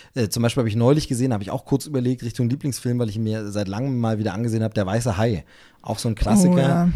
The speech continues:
Speaker 1: auch ein fantastischer Film, richtig, richtig gut. Aber da ist eben auch dieses, muss man den vorstellen oder nicht?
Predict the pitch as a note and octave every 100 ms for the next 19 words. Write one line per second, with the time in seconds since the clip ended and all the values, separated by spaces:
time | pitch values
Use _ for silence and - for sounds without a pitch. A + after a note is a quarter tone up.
0 | - A2 C3 D3 G#2+ G#2+ G#2 - C#3 -
1 | D3 C3+ - C3 C#3 C3+ B2+ - A#2+ A#2+
2 | A#2 - C#3 C#3+ - - A2+ C3 C#3+ C3+
3 | C3+ C#3 A#2 G#2+ - - B2+ E3+ F#3 D3+
4 | C#3+ - C3 C#3 C#3 C3 A#2+ A2+ A2 -